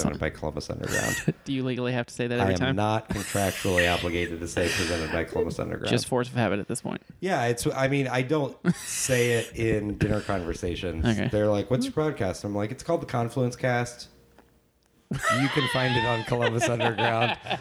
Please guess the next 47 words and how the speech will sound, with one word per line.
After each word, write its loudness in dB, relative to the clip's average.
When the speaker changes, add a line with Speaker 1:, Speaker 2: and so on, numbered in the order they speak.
Speaker 2:
You 2
know, 2
there's 0
a 2
pod, 0
'cause 0
there's 2
always 6
a 4
blank 0
stare 2
when -2
you -2
say 0
the -6
Confluence -2
Cast, -4
and -4
Speaker 1:
Right. 0
Speaker 2:
they're 0
like, -2
they're 2
like, 2
"I 4
know 4
that 0
word, 0
but 0
I 2
don't 0
know 0
what 0
that -2
means." -2
Speaker 1:
<laughs> -18
Speaker 2:
It's -8
the -4
joining 2
of -8
two 0
rivers. 0
That's, 0
that's -4
what 2
a -2
confluence -2
is. -2